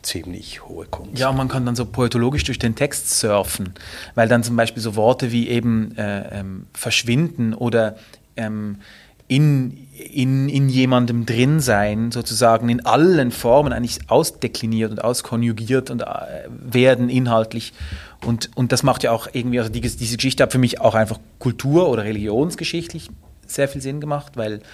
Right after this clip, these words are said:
Speaker 2: ja, also dass Liebe und Grausamkeit und, oder Liebe und Gewalt oder Liebe und Hass irgendwie zueinander gehören, das, das weiß ja nicht nur die Religion, aber auch die Religion und, und Grausamkeit, ähm, liegt ja auch g-, genauso gut darin, dass wir,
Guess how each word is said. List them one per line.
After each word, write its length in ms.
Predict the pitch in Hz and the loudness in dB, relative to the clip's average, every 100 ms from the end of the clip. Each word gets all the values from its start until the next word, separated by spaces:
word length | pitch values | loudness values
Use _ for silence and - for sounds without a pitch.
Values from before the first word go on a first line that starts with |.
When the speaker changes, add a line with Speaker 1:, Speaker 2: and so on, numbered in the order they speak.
| - - - - | -20 -18 -18 -6
Speaker 2:
ja, 180 | 110 117 | -2 0
also 160 | 110 110 | -2 -6
dass 140 | 117 | -4
Liebe 280 | 127 139 131 | 0 2 2
und 120 | 120 | 2
Grausamkeit 760 | 120 127 131 127 127 120 117 | 6 6 6 0 2 2 2
und, 260 | 120 107 - | -4 -8 -8
oder 120 | 113 | -4
Liebe 200 | 113 120 | -2 0
und 80 | 117 | -2
Gewalt 440 | 113 104 113 127 | 0 4 4 4
oder 80 | 117 | -2
Liebe 180 | 110 110 | -6 -6
und 140 | 110 | -4
Hass 260 | 107 117 - | -4 -4 -4
irgendwie 440 | 117 117 113 110 - - - - | -6 -6 -6 -6 -12 -20 -20 -16
zueinander 360 | - 113 113 120 | -6 -2 0 0
gehören, 400 | 117 120 117 117 | 2 4 4 2
das, 320 | 113 - - - | 0 -4 -6 -10
das 280 | - - - - - | -10 -10 -14 -14 -4
weiß 240 | 110 113 | -2 -2
ja 80 | 117 | -4
nicht 200 | 113 - | -4 -2
nur 140 | 135 | 0
die 80 | 156 | 2
Religion, 440 | 143 139 139 135 | 2 4 4 6
aber 180 | 123 101 | 6 4
auch 180 | 113 135 | 4 2
die 100 | 147 | -2
Religion 480 | 135 127 127 127 127 | -4 -2 -2 -2 -4
und, 300 | 113 107 - | -6 -10 -12
und 180 | 120 101 | -12 -10
Grausamkeit, 800 | - 104 110 110 110 104 - - - - - - - - | -4 -2 -4 -6 -2 -4 -4 -14 -16 -20 -20 -20 -20 -6
ähm, 440 | 107 101 101 - - - - - - - _ _ _ _ | -2 0 0 -4 -12 -20 -20 -20 -20 -20 _ _ _ _
liegt 320 | - 117 - | -4 -4 0
ja 100 | 117 | 2
auch 180 | 113 - - _ - - - | 2 0 -16 _ -20 -20 -20
g-, 100 | - - | -18 -4
genauso 320 | 113 110 113 | 2 2 2
gut 200 | 120 113 | -2 4
darin, 300 | 117 113 113 | 4 6 2
dass 160 | 110 - | -2 -2
wir, 280 | 110 104 | -2 -2